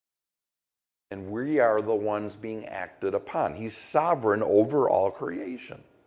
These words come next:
including, he just reminded us, Israel or, or any nation. At the same time, though,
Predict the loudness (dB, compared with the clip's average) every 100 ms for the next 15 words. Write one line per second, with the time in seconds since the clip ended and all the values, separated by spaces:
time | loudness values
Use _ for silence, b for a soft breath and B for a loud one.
0 | _ _ _ _ -6 -6 -4 0 2 2
1 | -2 -4 -4 -2 -2 -4 -6 -6 -8 -8
2 | -10 -8 -10 -8 -8 -8 -10 -14 _ _
3 | _ _ _ _ _ _ _ _ _ _
4 | 10 12 12 12 12 8 0 -4 -6 -12
5 | -16 _ _ _ _ _ _ _ _ _
6 | _ B B 0 2 0 0 -2 0 0
7 | -2 -2 -2 -2 -2 -2 -4